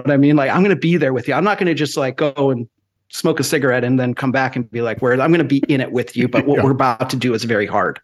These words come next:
Speaker 2: Yeah.
Speaker 1: I needed to have dollying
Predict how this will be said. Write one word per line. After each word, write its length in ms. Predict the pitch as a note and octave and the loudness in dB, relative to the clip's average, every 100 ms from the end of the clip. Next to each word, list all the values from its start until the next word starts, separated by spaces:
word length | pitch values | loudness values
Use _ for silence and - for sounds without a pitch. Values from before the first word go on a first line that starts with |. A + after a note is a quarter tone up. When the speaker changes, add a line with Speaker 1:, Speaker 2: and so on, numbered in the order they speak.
| _ A#2 | _ 0
Speaker 2:
Yeah. 240 | G#2+ F2+ - - - - _ - | 0 0 -8 -16 -20 -20 _ 0
Speaker 1:
I 100 | D3+ | 2
needed 480 | D3+ D3+ F#3 G#3 G#3 | 2 4 4 4 2
to 180 | - D3+ | 2 2
have 500 | B2 A#2+ A#2+ G#2+ - _ _ _ _ _ _ - | 2 2 0 -2 -10 _ _ _ _ _ _ -8
dollying 840 | D3 C#3 D3+ E3+ F3+ F3+ F#3+ G3 | 0 4 4 4 4 2 0 -2